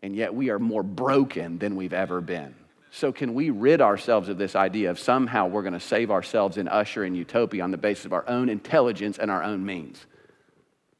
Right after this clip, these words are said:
And so the, the reminder of Scripture is it has a very bleak view of this earth and its trajectory.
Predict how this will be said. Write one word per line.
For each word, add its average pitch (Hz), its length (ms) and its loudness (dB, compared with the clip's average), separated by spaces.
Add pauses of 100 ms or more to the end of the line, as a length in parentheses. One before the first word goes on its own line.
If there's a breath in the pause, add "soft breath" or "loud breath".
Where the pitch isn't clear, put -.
(880)
And 110 140 -6
so 123 440 4
the, 113 320 0
the 117 100 -2
reminder 131 500 4
of 104 100 0
Scripture 117 460 0
is 95 240 0
it 107 80 -2
has 131 160 4
a 113 40 -4
very 117 160 2
bleak 127 400 2
view 107 560 0 (240 loud breath)
of 98 160 0
this 113 260 0
earth 113 300 4
and 95 100 -2
its - 140 -8
trajectory. 87 680 -2